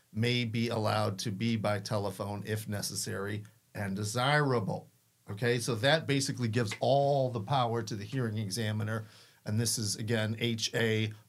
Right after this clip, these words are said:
one oh six, uh, in, uh, the procedure and practices for contested cases, uh, at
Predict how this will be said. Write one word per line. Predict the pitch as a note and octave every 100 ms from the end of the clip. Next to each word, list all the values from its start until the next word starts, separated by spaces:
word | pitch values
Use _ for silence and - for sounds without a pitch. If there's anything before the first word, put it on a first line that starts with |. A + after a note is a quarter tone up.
| G#2+
one | A#2 A2+
oh | G#2+
six, | G#2 - D#3+ C#3+ C3+ - - - A#2
uh, | G#2+ G#2+ G#2+
in, | A2+ G#2+ A2 -
uh, | G#2 G#2+
the | G#2
procedure | A2+ G#2+ C#3 A2+ A2+ A2+ A2 - _
and | A2 G#2+
practices | A#2+ A2 A2 - A2+ G#2
for | - G2
contested | F#2 G2 A2 G#2+ G#2+ -
cases, | - G2+ F#2+ G#2 G2 - - - _ -
uh, | G2 G2
at | G#2 G#2